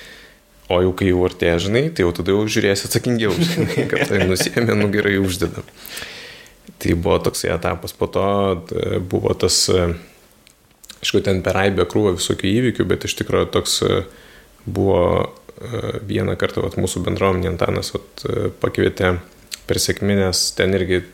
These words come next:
ilga istorija, kaip aš ten atsidūriau, žinai, bet, bet per sekmines pakvietė, gal sako, gal kas nors norit atiduoti savo gyvenimą Jėzui, kad jisai vairuotų, žinai, jūsų gyvenimą ir tada su juo kartu da-, darytumėt. Ir kažkaip man tada tas... Vat, širdį sukirbėjo, žinai, kad, nu, jo,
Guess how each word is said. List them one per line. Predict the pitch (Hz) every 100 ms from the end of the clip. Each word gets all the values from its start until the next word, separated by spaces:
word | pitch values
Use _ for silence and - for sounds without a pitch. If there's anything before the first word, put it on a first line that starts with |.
| -
ilga | - 95
istorija, | 95 - 95 92
kaip | 90 101
aš |
ten | - 90
atsidūriau, | 90 98 131 107
žinai, | 90 92
bet, | 90 90 - - - - - -
bet | - - 85
per | 101
sekmines | 95 - 98 98 90
pakvietė, | - 92 95 101
gal | 95
sako, | - 95 92
gal | 90
kas | 92 90
nors | 90 -
norit | 92 92
atiduoti | 90 90 90 92 92 95 92
savo | - 92
gyvenimą | 92 90 92 95 90
Jėzui, | 87 90 160
kad | 95 98
jisai | 98 131
vairuotų, | 90 92 87 - -
žinai, | 92
jūsų | 98 - -
gyvenimą | 90 87 90 90
ir | 90
tada | - 98
su | - 110
juo | 131 - -
kartu | - - - 90 -
da-, | - - -
darytumėt. | 95 92 92 107 113 -
Ir | -
kažkaip | - - 92
man | 90
tada | 85 90
tas... | 90 90 -
Vat, | 85 - - - - - - - -
širdį | - - - - 92 90
sukirbėjo, | 95 - 85 90 90 95 92
žinai, | -
kad, | 87 92
nu, | 95 95 87 -
jo, | - 95 87